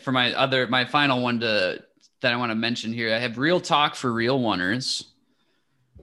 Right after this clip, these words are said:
Um, listen to multiple podcasts that really, um, gush over and, uh, the, the one shot, like, the one take in the,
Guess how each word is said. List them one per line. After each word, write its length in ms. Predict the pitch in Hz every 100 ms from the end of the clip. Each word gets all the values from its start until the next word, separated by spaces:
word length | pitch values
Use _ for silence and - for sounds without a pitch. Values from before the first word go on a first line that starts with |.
| -
Um, 520 | - 98 90 76 69 - _ _ _
listen 380 | 120 202 214 226
to 180 | 220 220
multiple 640 | 143 123 147 196 190 185
podcasts 800 | 127 120 123 113 113 98 92 -
that 200 | 113 98
really, 680 | 107 123 123 123 120 113 113 _ _ _ _ _ -
um, 600 | - 107 98 87 78 69 - _ _ _ _ _ _ _ _ _ _ _ _ _ _ _ _ - - 165
gush 320 | 120 165 185 196
over 340 | 185 170 175
and, 260 | 151 131 113
uh, 560 | 101 71 82 135 123
the, 280 | 120 127 120
the 100 | 101
one 280 | 127 139 160
shot, 380 | 156 - 113 80
like, 140 | 131
the 60 | 151
one 200 | 180 180
take 540 | 165 160 135 - - -
in 200 | 139 131
the, 320 | 131 120 -